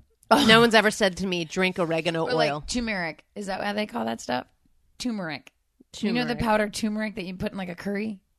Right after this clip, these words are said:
Speaker 2: I guess.
Speaker 1: Um, it, like, it has something in it.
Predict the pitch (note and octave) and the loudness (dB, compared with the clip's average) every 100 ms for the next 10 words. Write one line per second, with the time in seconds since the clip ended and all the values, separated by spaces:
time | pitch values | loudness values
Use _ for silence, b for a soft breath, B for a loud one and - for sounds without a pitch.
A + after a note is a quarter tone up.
0 | _ _ _ _ _ _ - - - C#3 | _ _ _ _ _ _ -20 -20 -20 -20
1 | - F#3 F3 F3+ - G3+ A3 A3 G#3 A3 | -20 -20 -18 -14 -8 -4 -4 0 2 2
2 | G#3+ G3+ F3+ D#3+ C#3+ B2+ | 2 0 -2 -4 -6 -8